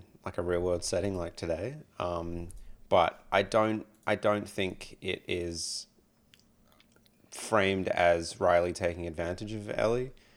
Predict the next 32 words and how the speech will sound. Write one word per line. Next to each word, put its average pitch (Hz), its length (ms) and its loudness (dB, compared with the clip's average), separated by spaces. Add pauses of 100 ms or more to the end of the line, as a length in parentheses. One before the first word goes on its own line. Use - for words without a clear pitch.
(420)
Um, 85 680 -2
and, 87 460 0 (240)
you 104 80 -4
know, 90 120 0
they, 90 280 0
Ellie's 92 380 4
very 87 400 0 (240)
emotionally 90 500 -2
mature 92 580 -2 (300)
at - 120 -6
that 98 140 0
point. 95 380 -2 (420)
Well, 87 240 2 (1000)
to 110 180 2
a 95 60 2
degree, 90 460 0
like, 87 180 4
I 95 60 2
think 92 240 0
she - 160 -6
kinda 87 240 -2
knows 87 360 -2
what 90 260 0
she - 180 -6
wants, 85 380 -6
and 85 160 -6
she's, 92 300 -4 (180)
you 120 80 0
know, 107 100 6
she 101 280 4
has 90 480 4
the, 87 420 -2